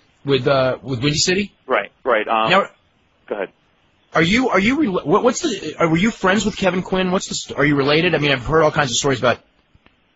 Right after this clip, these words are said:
Speaker 2: Kevin and I, uh, we trained together. We're not related, but, uh, we're basically best friends in the business. And, uh, he and I started, he started training about five or six months before I did.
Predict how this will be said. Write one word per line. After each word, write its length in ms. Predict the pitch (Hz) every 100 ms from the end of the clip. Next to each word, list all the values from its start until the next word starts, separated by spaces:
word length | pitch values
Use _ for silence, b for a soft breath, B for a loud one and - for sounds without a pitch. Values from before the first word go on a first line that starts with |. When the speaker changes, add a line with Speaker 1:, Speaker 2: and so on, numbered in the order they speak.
| _ _ _ _ _ - - -
Speaker 2:
Kevin 220 | 196 214
and 100 | 185
I, 240 | 170 160 151
uh, 280 | 135 131 123
we 220 | 139 143 - -
trained 240 | 151 147
together. 260 | 113 107 104
We're 120 | 113
not 260 | 131 135 117
related, 500 | 117 120 117 110 - _ _
but, 260 | 107 104 107
uh, 260 | 101 95 - b b b _
we're 100 | 123
basically 420 | 135 - 127 113
best 240 | 117 104 -
friends 220 | 117 107
in 80 | 104
the 60 |
business. 380 | 90 107 92 90 - - _ _ _ _ _ -
And, 280 | 98 95 95
uh, 180 | 90 87 -
he 60 |
and 120 | 110
I 260 | 107 104 104 -
started, 280 | 110 107 101
he 160 | - 127 -
started 220 | 135 117
training 280 | - 117 107
about 280 | 104 98 - -
five 180 | - 107
or 40 | 98
six 180 | 107 -
months 160 | 104 -
before 260 | 95 - 98
I 140 | 95
did. 220 | 90 87